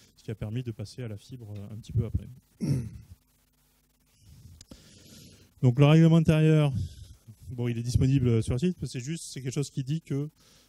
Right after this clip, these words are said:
euh, enfin, si vous avez besoin professionnellement du service, vous avez de fortes contraintes, euh, enfin, c'est, il faut prendre,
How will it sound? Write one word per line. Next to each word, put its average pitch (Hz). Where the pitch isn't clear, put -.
euh, 117
enfin, 113
si -
vous 117
avez 120
besoin 117
professionnellement 135
du 135
service, 123
vous 110
avez 113
de 110
fortes 131
contraintes, 147
euh, 110
enfin, 107
c'est, 110
il 98
faut -
prendre, 117